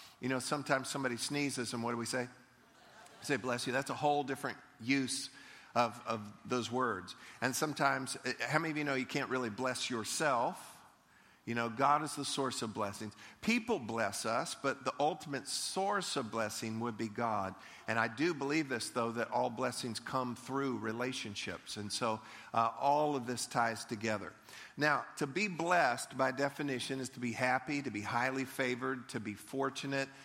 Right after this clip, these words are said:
uh, as by the divine grace of God. And you need to understand that blessings, uh, that covers every area of life. Every area of life. Do not confine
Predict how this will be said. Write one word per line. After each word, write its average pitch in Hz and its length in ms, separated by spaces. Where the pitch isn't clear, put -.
uh, 107 280
as 117 180
by 120 200
the 117 140
divine 117 500
grace 123 320
of 110 120
God. 107 300
And 117 140
you 113 60
need 131 180
to 156 80
understand 156 540
that 110 160
blessings, 123 760
uh, 120 340
that 131 260
covers 131 420
every 156 560
area 131 460
of 127 180
life. 117 380
Every 143 520
area 131 440
of 120 200
life. 117 340
Do 127 120
not 139 360
confine 147 920